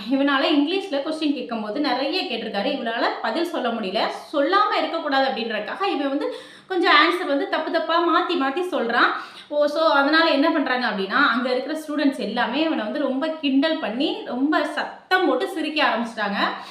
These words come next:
அந்த சாரை என்ன பண்ணிட்டாருன்னா, "நீ வெளியில போ, இனிமே வராத" அப்படின்னு சொல்லிட்டாரு. அதாவது இது வந்து சொல்றது ஒரு இயற்கை தான்.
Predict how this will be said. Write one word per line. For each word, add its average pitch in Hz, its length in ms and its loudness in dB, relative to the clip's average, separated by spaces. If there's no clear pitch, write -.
அந்த 311 320 2
சாரை 311 300 4
என்ன 285 140 4
பண்ணிட்டாருன்னா, 277 500 -2
"நீ 320 140 4
வெளியில 254 380 0
போ, 226 120 -4
இனிமே 226 200 -2
வராத" 269 540 2
அப்படின்னு 214 240 -4
சொல்லிட்டாரு. 180 360 -4
அதாவது 254 340 -2
இது 320 100 0
வந்து 277 200 0
சொல்றது 320 440 0
ஒரு 277 160 0
இயற்கை 247 320 -2
தான். 208 240 0